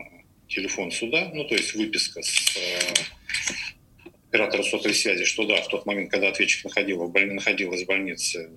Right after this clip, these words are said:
значит, последовал телефонный звонок, но, в принципе, судья имеет право предложить ответчику такой выбор. Либо ты являешься на судебное заседание,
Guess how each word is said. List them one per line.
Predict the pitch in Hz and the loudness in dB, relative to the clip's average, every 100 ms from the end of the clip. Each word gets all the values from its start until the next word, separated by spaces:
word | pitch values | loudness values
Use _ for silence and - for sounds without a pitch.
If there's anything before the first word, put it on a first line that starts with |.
| - | -20
значит, | - - - - | -6 0 0 0
последовал | 87 - 101 87 82 | -4 -4 -4 -4 -4
телефонный | 92 92 - 107 107 | -2 -4 -4 -4 -2
звонок, | 123 175 196 - | 0 0 -2 -2
но, | 120 175 | -4 -4
в | - | -4
принципе, | 151 160 - - | -2 -2 -2 -4
судья | - 123 139 135 | -2 2 4 4
имеет | 131 92 - | 2 0 0
право | 110 139 180 139 - | 0 0 0 -4 -4
предложить | 95 92 95 131 139 - _ - - | -6 0 2 2 -2 -10 _ -18 -10
ответчику | - - - - 101 90 - | -4 0 0 -2 -4 -4 -4
такой | - 113 113 - 101 | -6 -4 -4 -6 -4
выбор. | 104 80 - - - - - - - | -4 -6 -14 -14 -10 -10 -10 -12 -2
Либо | 104 - | 0 0
ты | - | -2
являешься | 90 90 151 180 - 151 | 0 2 2 2 0 0
на | |
судебное | 147 143 147 139 127 | -2 0 0 0 0
заседание, | 120 131 123 123 113 104 | 2 2 2 2 0 -6